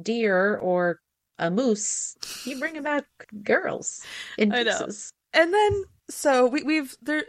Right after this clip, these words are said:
Speaker 2: flowers are this huge significance in this book. We're not gonna touch base on all of them
Speaker 1: Mm-hmm.
Speaker 2: because there's, there's so many, but so at one point she's in, having a bath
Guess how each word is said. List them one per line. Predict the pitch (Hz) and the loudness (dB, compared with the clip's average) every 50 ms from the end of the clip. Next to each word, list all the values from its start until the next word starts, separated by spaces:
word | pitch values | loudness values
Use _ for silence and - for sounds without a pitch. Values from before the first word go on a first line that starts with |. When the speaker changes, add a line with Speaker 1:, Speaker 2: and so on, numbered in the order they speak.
| - | -10
Speaker 2:
flowers | - - - - 285 269 269 285 359 453 494 494 480 415 - - - | -16 -16 -6 2 6 8 8 8 6 6 6 6 6 4 2 2 2
are | 208 214 208 208 196 | 2 4 4 2 0
this | 175 180 208 214 - | -2 -4 -6 -6 -6
huge | - - 226 208 208 208 - | -8 -6 -4 -4 -4 -4 -4
significance | - 214 190 180 175 - 185 185 185 - 190 185 196 220 - - | -4 -6 -4 -4 -6 -6 -6 -6 -6 -4 -4 -4 -4 -6 -8 -8
in | - 180 180 | -8 -8 -6
this | 175 180 190 - | -6 -8 -8 -10
book. | - - 170 170 185 202 - - | -10 -6 -4 -4 -4 -4 -4 -2
We're | 233 | 0
not | 233 233 214 | 2 2 2
gonna | 208 175 170 | 0 -2 -4
touch | - 190 185 - | -4 -4 -6 -4
base | - 180 180 - | -6 -8 -8 -4
on | 175 | -2
all | 170 185 185 | -2 0 0
of | 180 | -2
them | 180 | -2
Speaker 1:
Mm-hmm. | 180 | -4
Speaker 2:
because | 175 - 190 185 - | -4 -6 -6 -6 -4
there's, | 180 180 - | -6 -8 -6
there's | - 190 196 - - | -4 -4 -4 -2 -2
so | 202 185 | -2 -2
many, | 180 180 180 185 180 | -2 -2 -2 -2 -2
but | 170 190 170 - - - - - _ _ | -2 -2 -4 -4 -8 -20 -20 -20 _ _
so | - - 233 214 214 | -4 4 6 8 8
at | 202 - | 8 8
one | 226 262 311 349 | 4 2 0 0
point | - - 247 208 196 - - - _ _ _ _ _ - | 0 0 0 0 -2 -4 -6 -12 _ _ _ _ _ -12
she's | - - - - 254 240 254 247 - - - - _ _ _ _ _ _ - | -6 -4 -2 0 0 0 0 0 -4 -8 -12 -14 _ _ _ _ _ _ -2
in, | 233 247 294 349 381 381 349 - | -2 -2 0 -2 -4 -4 -6 -4
having | 240 254 247 302 277 | -2 -2 0 0 0
a | 226 190 | 0 0
bath | - - 143 170 185 240 285 - - - | 0 0 2 4 2 2 2 -2 -10 -20